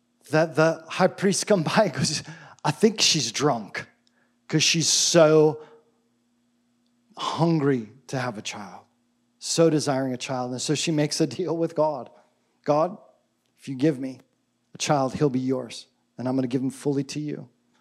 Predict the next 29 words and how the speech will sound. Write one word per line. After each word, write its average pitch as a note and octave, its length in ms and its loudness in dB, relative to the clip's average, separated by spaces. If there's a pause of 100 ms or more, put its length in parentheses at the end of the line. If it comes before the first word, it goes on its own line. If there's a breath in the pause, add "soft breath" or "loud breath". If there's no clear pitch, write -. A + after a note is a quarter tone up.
(520 soft breath)
And C3+ 300 0
then C#3 400 2
comes B2 500 -4 (140)
Samuel, A#2 580 -2 (100)
who D3 160 2
is C#3+ 200 2
the C#3+ 120 0
child D3 500 -2
of F#3 140 -4
promise, A2 540 -8 (540 loud breath)
who F3 240 8
ends F3 420 4
up D#3 260 4
becoming D3 400 0
the C3 80 4
greatest D3 540 2
prophet C#3+ 380 -2
ever B2 340 -2 (300 loud breath)
in C3+ 140 -2
the C3 60 2
nation C3 360 -2
of B2 120 -2
Israel. C#3 480 -6 (480 loud breath)
So - 220 6
what D#3+ 220 6
we're G#3 200 8
gonna G#3 220 6
see G3+ 460 2
today D#3 960 4